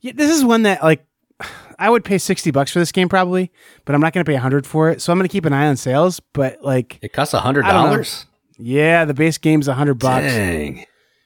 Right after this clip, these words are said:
Speaker 1: Yeah, I mean, but it's really nice components, and all the little sliders are metal.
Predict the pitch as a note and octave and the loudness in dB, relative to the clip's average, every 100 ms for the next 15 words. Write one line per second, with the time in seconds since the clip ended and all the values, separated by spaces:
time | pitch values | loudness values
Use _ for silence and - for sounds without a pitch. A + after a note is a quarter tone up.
0 | _ _ _ C3 D3+ D3+ C#3+ A#2 - - | _ _ _ -2 2 2 2 -4 -14 -2
1 | F#3+ F#3+ F3+ F#3+ F3+ D3+ C3+ F3+ E3+ D#3 | 2 2 2 2 0 -6 -6 0 2 2
2 | D3+ C#3 D3+ D3+ C#3+ D3 D#3+ D#3 C3 - | 0 -4 -2 0 2 2 2 2 0 0
3 | C#3+ D#3 C3 B2 A2+ B2+ D3 D3+ D3 | 0 2 0 -4 -2 0 4 2 0